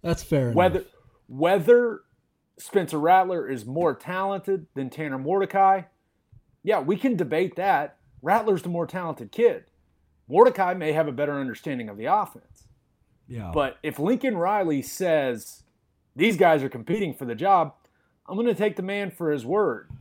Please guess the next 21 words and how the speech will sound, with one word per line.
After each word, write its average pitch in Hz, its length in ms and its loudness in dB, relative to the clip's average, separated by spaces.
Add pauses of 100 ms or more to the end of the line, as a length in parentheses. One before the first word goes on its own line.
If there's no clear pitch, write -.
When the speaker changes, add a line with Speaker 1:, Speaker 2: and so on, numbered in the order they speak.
Speaker 2:
Now, 135 180 -8
we 208 200 -2
all 220 220 2
know 160 560 -2 (100)
with 139 180 -10
the 127 60 -12
transfer 151 480 -6
portal 156 480 -4
and 117 140 -10
the 110 140 -12 (600)
role 135 260 2
that 123 120 -8
that 127 220 -4
plays 131 280 -6
in 123 100 -8
college 120 280 -4
football 185 480 -2
that 120 200 -8 (1120)
head 160 180 -2
football 151 300 2
coaches 151 640 -4